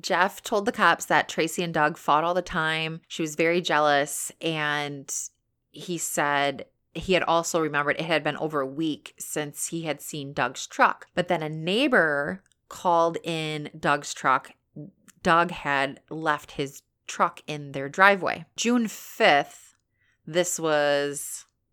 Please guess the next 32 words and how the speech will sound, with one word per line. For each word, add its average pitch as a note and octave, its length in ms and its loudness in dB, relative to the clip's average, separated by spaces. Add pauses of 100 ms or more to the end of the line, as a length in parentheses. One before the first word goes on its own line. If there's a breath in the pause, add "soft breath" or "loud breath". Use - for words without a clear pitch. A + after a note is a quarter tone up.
okay, D#3+ 180 -10
June F3 240 -6
seventeenth D3+ 500 -4
is C3+ 120 -8
when C#3 100 -6
he C3+ 60 -8
was C3+ 80 -12
reported B2+ 360 -4
missing. B2+ 240 -8
But C#3+ 140 -8
June F#3+ 300 0
fifth, F#3+ 520 2
they D3+ 180 2
found E3 360 2
the F3+ 60 0
truck. - 520 -2
Their D#3+ 200 -4
keys G3+ 360 -4
were A#3 80 -2
still A3+ 180 0
inside G3 240 0
the E3+ 80 0
ignition, D3+ 480 -2
and D#3 100 -8
there D#3 100 -6
was D3+ 140 -2
a D3+ 60 -2
note D3+ 420 -2
taped - 300 -6
to - 80 -12
the D3 120 -4
windshield. - 680 -10